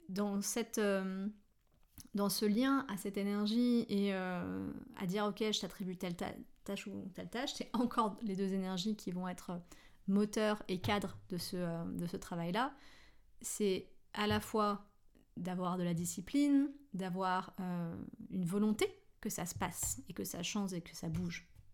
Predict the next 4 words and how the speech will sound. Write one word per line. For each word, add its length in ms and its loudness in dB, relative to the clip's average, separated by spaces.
donc 160 -8
masculin, 440 0
mais 320 8
aussi 340 4